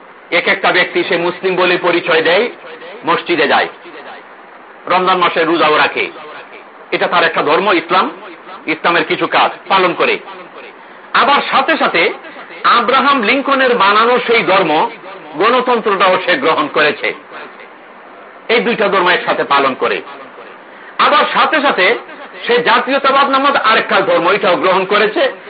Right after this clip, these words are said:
অথবা ধর্ম নিরপেক্ষতা নামে আরেকটা ধর্ম, এটাও গ্রহণ করেছে, অথবা সে সমাজবাদ বা কমিউনিজম নামে যেই ধর্ম আছে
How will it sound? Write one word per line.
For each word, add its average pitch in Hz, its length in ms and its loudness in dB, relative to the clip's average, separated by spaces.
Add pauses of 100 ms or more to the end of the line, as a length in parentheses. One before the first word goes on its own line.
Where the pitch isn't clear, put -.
(120)
অথবা 262 360 2
ধর্ম 254 380 2
নিরপেক্ষতা 269 720 0
নামে 226 220 2
আরেকটা 214 300 2
ধর্ম, 180 220 2
এটাও 185 260 0
গ্রহণ 143 280 0
করেছে, 131 420 0 (880)
অথবা 294 420 2
সে 240 200 2
সমাজবাদ 262 540 2
বা 277 100 2
কমিউনিজম 226 520 2
নামে 180 320 2 (380)
যেই 190 280 0
ধর্ম 175 280 2
আছে 190 360 2